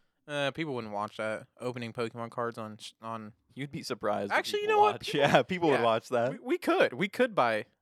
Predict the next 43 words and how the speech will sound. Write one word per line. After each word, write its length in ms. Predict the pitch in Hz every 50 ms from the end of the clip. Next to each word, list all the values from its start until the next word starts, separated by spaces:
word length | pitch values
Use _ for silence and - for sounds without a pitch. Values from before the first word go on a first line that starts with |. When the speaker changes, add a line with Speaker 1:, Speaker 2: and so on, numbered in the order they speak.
| _ _ _ _
Speaker 1:
some 180 | - - 143 139
Elite 240 | 127 127 123 131 -
Trainer 280 | - 131 123 117 113 107
boxes 500 | 117 110 104 101 - - 104 104 - -
'cause 160 | - 139 120
they're, 200 | 165 170 165 - - _ _
what, 260 | - 113 98 - - - -
they, 420 | 123 117 113 113 113 110 110 110 - _ _ _ _
I, 120 | - 127 - -
since 300 | - - 147 139 127 - _ -
I 100 | 117 131
bought 320 | 123 139 127 123 - -
two, 300 | - - 135 127 117 - - _ _ _ _ _ _ _
two, 300 | - 147 131 113 101 101
it 40 | 104
was 160 | 110 - -
less 140 | 135 131 -
than 100 | 143 127
a 40 | 107
hundred 240 | 123 123 127 120
dollars 300 | 113 110 110 104 101 -
for 100 | - - 104
two. 260 | - - 92 85 - - _
Speaker 2:
Mm-hmm. 160 | 110 110 120 120
Speaker 1:
It 60 | 120
was, 100 | - 120
like, 140 | 113 107 -
ninety-six 460 | 110 104 110 107 - - 104 101 -
bucks. 440 | _ 101 90 78 _ _ - - _ _ _ _ _
Speaker 2:
Yeah. 140 | - - 120 - _ _ _ _ _ _ _ _ _ _ _ _ _ _ _ _ _ _
Speaker 1:
That's 180 | 110 110 - -
with 200 | 113 104 - _
tax. 320 | - - - - _ -
So, 360 | - 139 131 139 156 - - -
y-, 400 | - - - - - 262 220 - _ _ - _ _ _ _ _ _ _ _ _ _ _ _ _ _ _ _ _ _ _ _ _ _ _ _
Speaker 2:
We 80 | - 170
could 100 | - 143
Speaker 1:
yeah. 60 | 113
Speaker 2:
honestly 300 | 135 170 175 - 110 101
even 180 | 101 101 107 101
just 140 | 110 -
do 120 | _ 107 92
packs. 680 | - - - - 113 117 113 - _ - - - -